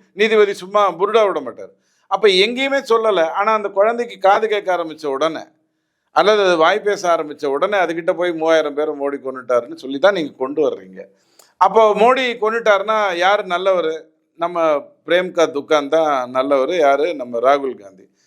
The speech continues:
So, கரெக்டா எழுபது சதவீத வாக்கு ஓட்டு போடுறாங்க. அங்க ஒரு நிலச்சரிவு நடக்கிறது, பல பேர் இறந்து போறாங்க.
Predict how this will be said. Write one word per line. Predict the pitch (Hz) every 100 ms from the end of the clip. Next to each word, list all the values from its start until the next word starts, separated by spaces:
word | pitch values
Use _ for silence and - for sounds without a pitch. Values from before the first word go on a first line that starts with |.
| _ _ _
So, | - 247 240 220
கரெக்டா | 214 220 254 233
எழுபது | 220 214
சதவீத | 202 196 202 196
வாக்கு | 175 165 165 156 165 160 _ _ _ _
ஓட்டு | _ 185 208
போடுறாங்க. | 196 175 139 123 110 123
அங்க | 131 165
ஒரு | 175 160
நிலச்சரிவு | 143 185 262 247 220 175 170
நடக்கிறது, | 131 120 120 120 107 113 185 175 -
பல | 120 135 165
பேர் | 190 208
இறந்து | 156 143 185 185
போறாங்க. | 139 117 101 104 156